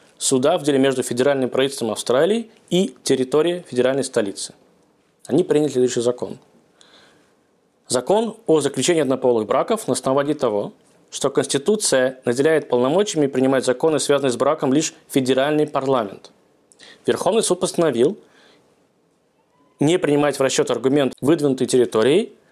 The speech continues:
о том, что Конституция регулирует законы, связанные с браком между гетеросексуальными партнёрами, в то время как в данном случае речь шла о новой категории так называемых однополых браках. Другими словами, один суд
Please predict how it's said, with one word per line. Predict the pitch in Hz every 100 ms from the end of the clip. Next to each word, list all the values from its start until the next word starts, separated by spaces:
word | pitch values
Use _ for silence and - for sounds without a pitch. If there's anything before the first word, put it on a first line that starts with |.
| _ - -
о | -
том, | 190 185
что | 147
Конституция | 147 143 220 - 160
регулирует | 139 180 165
законы, | 147 190 180
связанные | 147 151 156
с | 117
браком | 120 117 160 185 - _ -
между | 127 165 160 175 175 - _ -
гетеросексуальными | 127 143 131 - - 131 127
партнёрами, | 117 120 113 101 95 -
в |
то | -
время | 113 151 180
как | -
в | 120
данном | 165 208
случае | - 175 - 165 - _ _
речь | 127 165 185 -
шла | 160 165 -
о | 135
новой | 127 123 123 170 214 - _ -
категории | 127 117 123 170 185 185 - -
так | 131
называемых | 120 131 147 151 -
однополых | 127 117 117 139 143 139 - _ -
браках. | 123 107 - - _ _ _ _ _ _ _ _ _ _ _ _ -
Другими | 123 160
словами, | 143 - 107 180 254 254 _ _ _ _ _ _ _ -
один | 123 160 208
суд | - 180